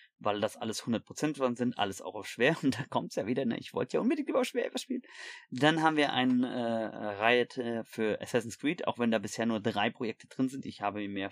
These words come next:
zum Ziel gesetzt, bis mindestens einschließlich Assassin's Creed Valhalla die ganze Reihe durchzuspielen.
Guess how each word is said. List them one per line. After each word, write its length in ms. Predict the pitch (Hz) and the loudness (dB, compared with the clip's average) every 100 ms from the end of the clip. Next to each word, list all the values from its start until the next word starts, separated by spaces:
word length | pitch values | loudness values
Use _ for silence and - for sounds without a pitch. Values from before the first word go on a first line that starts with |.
| - | -6
zum 160 | 107 | -8
Ziel 140 | 98 113 | -4 -4
gesetzt, 280 | 113 - - - - | -4 -8 -16 -20 -14
bis 320 | 123 143 180 151 | 0 2 2 2
mindestens 560 | 170 214 196 - 165 | 0 0 -2 -4 -8
einschließlich 720 | - 147 151 - 143 - 127 | 0 0 0 -2 -2 -2 -6
Assassin's 420 | - - 113 107 - | -4 -6 -6 -8 -6
Creed 140 | 110 | -4
Valhalla 340 | 95 - 104 | -4 -2 -2
die 80 | 101 | -2
ganze 240 | 101 92 - | -4 -6 -2
Reihe 160 | 131 | -2
durchzuspielen. 520 | 160 156 - - 135 | -2 -6 -8 -8 -8